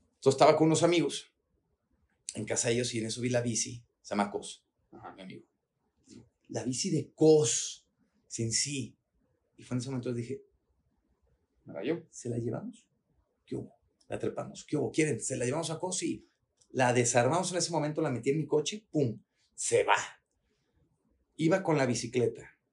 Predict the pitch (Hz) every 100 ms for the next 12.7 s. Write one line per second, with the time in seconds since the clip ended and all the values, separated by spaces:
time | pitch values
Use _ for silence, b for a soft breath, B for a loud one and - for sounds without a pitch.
0 | _ _ _ _ - 131 135 135 135 120
1 | 156 196 202 180 - 170 156 - 131 123
2 | 117 151 143 139 - 110 - 123 131 123
3 | 110 104 95 - - 107 - 110 113 110
4 | 113 - - - 101 110 120 110 104 104
5 | 120 117 104 104 107 104 - _ _ _
6 | b b b _ 139 135 175 - - _
7 | _ _ _ _ _ b b b b -
8 | - 196 208 208 202 202 170 156 156 156
9 | 175 135 - 139 156 135 123 113 - -
10 | _ _ - 135 135 139 - 113 - 185
11 | 185 175 160 160 143 - - - 110 104
12 | 107 113 - - _ - -